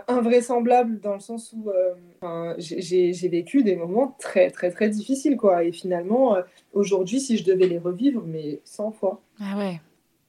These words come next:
Speaker 1: Cent fois, je, je le revis, euh, ça a été tellement révélateur, ça a été tellement libérateur, euh, je, si c'est ton chemin de vie, que tu l'accueilles et que tu, tu le vives, euh, à fond, quoi. Et, euh,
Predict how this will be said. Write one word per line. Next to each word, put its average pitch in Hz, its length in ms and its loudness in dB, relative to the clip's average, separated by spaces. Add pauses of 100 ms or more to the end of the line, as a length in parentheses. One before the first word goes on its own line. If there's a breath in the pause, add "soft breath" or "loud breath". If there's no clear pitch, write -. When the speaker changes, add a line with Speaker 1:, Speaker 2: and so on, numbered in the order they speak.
(100)
Speaker 1:
Cent 226 300 -2
fois, 233 360 6
je, 180 280 0
je 170 200 -6
le 175 80 -2
revis, 196 460 0
euh, 185 180 6 (280 loud breath)
ça - 160 2
a 185 60 4
été 185 180 -2
tellement 226 460 4
révélateur, 214 600 2
ça - 120 -10
a 156 40 -4
été - 180 -12
tellement 208 360 -2
libérateur, 220 960 4
euh, 185 160 2
je, 180 160 -10
si - 120 -10
c'est 233 140 2
ton 214 120 -2
chemin 214 220 2
de 214 60 6
vie, 233 100 0
que - 60 -12
tu 233 120 -2
l'accueilles 214 460 8
et 190 60 0
que - 140 -8
tu, 185 380 -8
tu - 160 -10
le 180 80 -8
vives, 202 260 -4
euh, 190 240 4
à - 140 -4
fond, 302 240 -8
quoi. 185 320 2
Et, 180 120 0
euh, 180 100 4